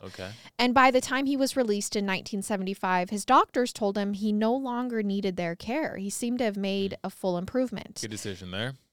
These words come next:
Speaker 2: Clearly, that was not the case,
Speaker 1: Yep.
Speaker 2: because just three months later, Roy attacked a twenty-seven-year-old woman who was walking home in Redondo Beach, California.
Speaker 1: Okay.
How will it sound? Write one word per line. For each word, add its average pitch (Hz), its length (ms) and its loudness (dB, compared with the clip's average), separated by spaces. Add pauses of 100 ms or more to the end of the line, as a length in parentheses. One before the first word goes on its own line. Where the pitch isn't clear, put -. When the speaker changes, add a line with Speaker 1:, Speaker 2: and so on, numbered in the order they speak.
(140)
Speaker 2:
Clearly, 339 340 6
that 269 200 8
was 226 160 2
not 190 220 2
the - 80 -14
case, - 540 -8
Speaker 1:
Yep. 214 120 0
Speaker 2:
because 220 280 2
just - 260 -2
three 254 200 0
months 269 340 -2
later, 196 320 4
Roy 202 320 4
attacked 190 400 -2
a 196 80 -6
twenty-seven-year-old 202 1160 -2
woman 180 360 -2
who 196 120 -2
was 180 200 -2
walking 196 400 0
home 180 480 -2
in 190 180 -4
Redondo 185 560 -2
Beach, 180 340 -6
California. 165 920 -6
Speaker 1:
Okay. 95 220 -10